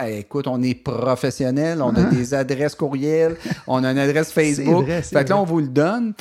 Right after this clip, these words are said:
Speaker 1: Alors, euh, fait qu'on sera prêt à échanger peut-être plus concrètement avec vous. Vous pouvez donc commenter, dénigrer ou apprécier notre
Speaker 2: Mhm.
Speaker 1: émission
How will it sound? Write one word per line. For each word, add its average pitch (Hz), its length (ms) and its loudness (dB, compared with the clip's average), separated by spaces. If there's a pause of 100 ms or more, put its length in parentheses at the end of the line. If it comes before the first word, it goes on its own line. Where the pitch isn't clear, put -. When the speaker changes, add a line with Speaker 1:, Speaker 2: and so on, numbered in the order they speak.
(240)
Speaker 1:
Alors, 139 580 4
euh, 131 440 4 (100)
fait 135 140 -2
qu'on 135 180 0
sera 131 240 -2
prêt 147 140 0
à 165 40 4
échanger 147 480 -2
peut-être 147 380 0
plus 156 120 -14
concrètement 147 500 -2
avec 139 220 -2
vous. 143 160 -8
Vous 208 60 -8
pouvez 139 260 0
donc 170 280 -4
commenter, 180 640 -2 (200)
dénigrer 175 840 -2 (100)
ou 143 140 2
apprécier 147 400 0
notre 147 180 -2
Speaker 2:
Mhm. 139 60 2
Speaker 1:
émission 139 380 2